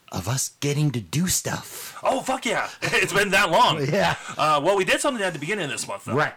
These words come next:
Speaker 2: Um, beginning of the month was the annual, uh, Free Comic Book Day.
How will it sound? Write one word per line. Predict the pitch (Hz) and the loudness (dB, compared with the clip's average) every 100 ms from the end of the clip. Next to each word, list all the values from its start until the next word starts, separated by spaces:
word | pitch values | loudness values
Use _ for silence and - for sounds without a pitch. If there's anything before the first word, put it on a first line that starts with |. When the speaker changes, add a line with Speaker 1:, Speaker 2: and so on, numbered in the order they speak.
| - | -4
Speaker 2:
Um, | 135 131 120 120 | 0 0 -2 -6
beginning | 139 175 | -4 -2
of | 165 | -2
the | |
month | 170 185 147 | 0 -2 -4
was | 135 135 135 135 135 - | -4 0 0 0 -4 -6
the | 139 135 135 135 135 - - | -4 -2 -2 -4 -8 -12 -8
annual, | 143 135 139 147 190 190 - - - - | -4 -4 -2 -2 -4 -8 -20 -20 -20 -8
uh, | 127 135 | -2 0
Free | 135 160 | 0 -2
Comic | 180 208 147 | 0 -2 0
Book | 131 | -2
Day. | 135 139 208 | -2 -2 -4